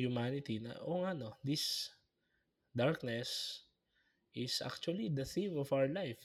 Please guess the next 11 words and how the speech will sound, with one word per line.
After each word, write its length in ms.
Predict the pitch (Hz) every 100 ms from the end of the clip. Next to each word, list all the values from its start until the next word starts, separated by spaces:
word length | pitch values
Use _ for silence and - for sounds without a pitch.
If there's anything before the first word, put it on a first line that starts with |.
| -
no? 180 | 135 147 147
We, 240 | 135 131 123
we 140 | 127
are 80 | 127
covered 400 | - 127 127 131
by 160 | 123 120
ignorance, 680 | 131 127 135 120 113 117 -
by 160 | 113 107
sin, 480 | - 135 120 120 113
by, 340 | 104 101 104 117 _ - - - - -
by, 320 | 110 107 107